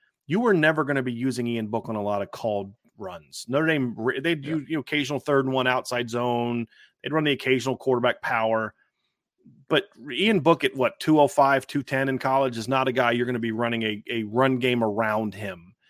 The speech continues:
Speaker 1: A lot of his running came from scrambles and making plays with his legs when things broke down, and that's something that Ian certainly brought to the table,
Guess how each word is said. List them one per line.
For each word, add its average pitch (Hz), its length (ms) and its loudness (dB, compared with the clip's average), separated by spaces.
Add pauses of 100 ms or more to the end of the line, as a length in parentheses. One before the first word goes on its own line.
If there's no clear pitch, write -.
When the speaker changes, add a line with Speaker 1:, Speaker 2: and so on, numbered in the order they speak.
(260)
Speaker 1:
A - 120 0
lot 185 220 8
of 135 60 -2
his 156 240 4
running 131 260 2
came 131 200 -2
from 110 180 -6
scrambles 120 640 -2
and 107 100 -4
making 127 280 -2
plays 127 280 0
with 123 100 -4
his 107 140 -6
legs 127 260 -2
when 113 100 -8
things 117 220 -8
broke 117 240 -2
down, 139 220 2
and 120 80 -2
that's 139 200 0
something 131 300 -4
that 120 80 -4
Ian 123 240 -4
certainly 127 320 -2
brought 120 280 0
to 104 60 -16
the 98 80 -14
table, 117 460 -4